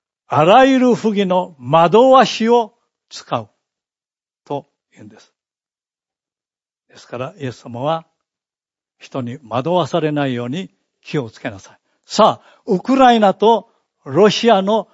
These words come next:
戦争問題、誰が介入して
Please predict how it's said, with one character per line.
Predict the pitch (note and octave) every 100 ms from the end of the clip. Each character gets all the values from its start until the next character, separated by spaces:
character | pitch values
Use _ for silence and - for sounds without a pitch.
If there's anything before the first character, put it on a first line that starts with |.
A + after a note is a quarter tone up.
| _ _
戦 | - F3+ F#3
争 | F#3 F3+
問 | E3+ D#3+
題、 | D3 C3 _ _ _ _ -
誰 | B2 F#3 A#3 C4+ G#3+
が | A3+ A3+
介 | - G3+ G3
入 | F#3+ C#3+
し | -
て | G#3 F#3